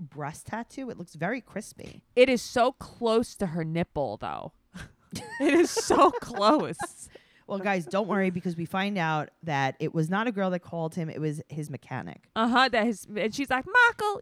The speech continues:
Speaker 2: your mechanic don't have no special ringtone." <laughs>
Speaker 1: And he's like, "Baby,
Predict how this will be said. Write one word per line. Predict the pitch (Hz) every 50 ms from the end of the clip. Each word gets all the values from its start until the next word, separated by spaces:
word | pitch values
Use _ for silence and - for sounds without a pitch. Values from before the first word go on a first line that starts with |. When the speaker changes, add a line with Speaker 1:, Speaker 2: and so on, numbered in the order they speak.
| -
Speaker 2:
your | 453 508 -
mechanic | 440 - - 302 302 269 262 262
don't | 277 254 254
have | 269 269 262 247
no | 254 254
special | 247 - - 269 247 240 - 254 247
ringtone." | 220 262 262 254 247 - - 277 262 254 247 247 254 262 285 - - - _ _ _ _ - 294 - -
<laughs> | 320 247 - _ _ _ _ _ -
Speaker 1:
And | 196 190 185
he's | 180 208 196 175
like, | 185 170 165 160 160 151 - - - - 151
"Baby, | 139 170 175 190 196 196 196 165 135 135 139 160